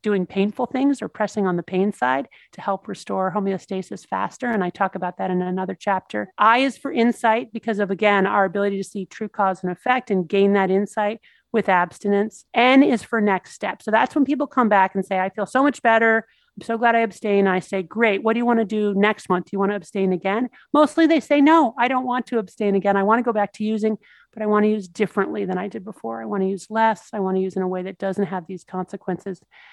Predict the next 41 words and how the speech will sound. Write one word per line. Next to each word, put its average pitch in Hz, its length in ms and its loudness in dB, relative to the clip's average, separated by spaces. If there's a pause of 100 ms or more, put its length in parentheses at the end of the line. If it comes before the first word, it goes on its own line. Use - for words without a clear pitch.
(200)
And 262 120 4
then 269 140 6
finally, 302 640 4
the 233 100 -8
E 247 220 -2
of 220 100 0
dopamine 226 380 0
stands 196 260 -2
for 226 100 -4
experiment. 226 540 0
We 190 40 -4
say, - 180 -8
"Okay, 294 360 -2 (360)
let's 277 260 2
put 330 220 0
in 262 180 4
some 240 300 2
self-binding 208 840 2
strategies, - 760 -8 (440)
barriers 285 540 4
between 220 400 0
you 214 200 -2
and 247 100 2
your 254 100 -2
drug 208 320 -6
of 214 80 -16
choice, 185 480 -6
and 202 160 -2
specific 226 840 -4
goals 226 540 4 (260)
for 240 120 -12
how 226 320 2
you 233 200 -2
want 214 300 -2
to 202 140 -10
use 247 560 0
this 196 200 -2
device 190 560 0
or 208 160 -8
this 170 280 -8
drug 185 360 -4